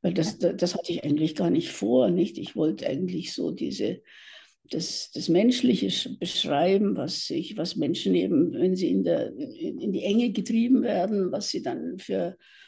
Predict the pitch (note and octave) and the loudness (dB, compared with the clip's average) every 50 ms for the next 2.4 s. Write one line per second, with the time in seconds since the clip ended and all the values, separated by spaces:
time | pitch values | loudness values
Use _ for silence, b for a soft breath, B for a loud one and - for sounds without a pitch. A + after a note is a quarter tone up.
0 | b b b b b _ - A3 G3+ - - - C#3+ C4 F#3 - - G3 G3+ G3+ | b b b b b _ -8 -8 -6 -6 -4 -2 -2 -2 -2 -2 -2 0 0 0
1 | G3+ - E3+ F3+ - - - - D3 - - - - - - - - - - - | 2 0 0 2 0 0 0 0 0 2 2 0 0 -2 -2 -2 -2 -2 -2 -2
2 | - - - F2+ - - - | -2 0 0 0 0 -2 -2